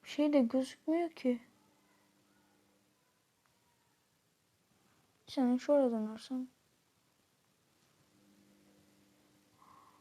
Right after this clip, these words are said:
Arkadaşlar. Aa.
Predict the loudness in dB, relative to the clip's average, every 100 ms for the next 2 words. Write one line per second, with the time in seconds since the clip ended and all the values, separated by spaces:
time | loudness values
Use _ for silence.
0 | _ _ _ _ _ _ _ _ 0 2
1 | 2 0 2 2 2 -2 -2 -4 -6 -16
2 | -20 _ _ _ _ _ _ -20 _ _
3 | _ _ _ _ _ _ _ _ _ _
4 | -20 -20 -20 -20 _ _ 4 8 8 6